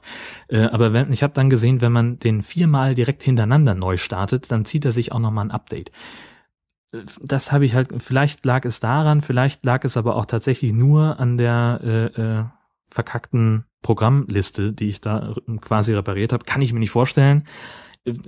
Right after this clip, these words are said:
wie, wie auch immer, es funktioniert jetzt wieder. Aber es hat mich auf jeden Fall einigen Schweiß und, und Tränen und Blut gekostet, äh, bis das ganze Ding dann, äh, endlich wieder, wieder lief, wie es soll. Ja, gut,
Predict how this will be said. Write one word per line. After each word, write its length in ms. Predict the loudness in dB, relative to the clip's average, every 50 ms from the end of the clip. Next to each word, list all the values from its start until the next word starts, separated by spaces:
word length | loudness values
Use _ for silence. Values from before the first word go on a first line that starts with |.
| -16 -14 -10
wie, 260 | -6 -2 -2 0 2
wie 140 | 2 2 2
auch 100 | 4 4
immer, 180 | 4 4 4
es 100 | 2 2
funktioniert 460 | 2 2 2 2 2 0 0 0 0
jetzt 160 | -2 -4 -4 -4
wieder. 120 | -4 -2
Aber 80 | -2 -2
es 120 | -2 -2
hat 100 | -4 -4
mich 140 | -4 -6 -6
auf 100 | -6 -4
jeden 120 | -4 -4
Fall 140 | -4 -4 -4
einigen 260 | -4 -4 -4 -4 -4
Schweiß 380 | -4 -4 -2 0 0 0 0 -2
und, 160 | -4 -4 -4
und 140 | -4 -4 0
Tränen 300 | 2 4 4 4 4 2
und 100 | 0 0
Blut 180 | 0 0 0
gekostet, 540 | 0 -2 -4 -2 -2 -2 0 2 0 0 0 -2 -12 -20 -20 -20 -20 -12 -4
äh, 140 | 0 0 2
bis 200 | 2 2 0 0
das 140 | 0 -2 0
ganze 240 | 0 0 0 0 0
Ding 180 | 0 0 0
dann, 260 | 0 0 0 0 0
äh, 220 | -2 -2 -2 -4 -6 -8 -8
endlich 320 | -8 -6 -4 -4 -6 -4
wieder, 300 | -4 -4 -4 -4 -6 -10 _ _ _ _
wieder 180 | 0 2 2 4
lief, 380 | 4 4 2 2 -2 -6 -20 _ _
wie 100 | -2 -2
es 120 | -2 -2
soll. 220 | -4 -6 -6 -8 -10 -14 _ _ _ _ _ _ _ _ _ _ _ _ _ _ _ _ _ _ _ -20 -16 -10
Ja, 280 | -8 -8 -8 -10 -12 _ _
gut, 180 | _ -14 -14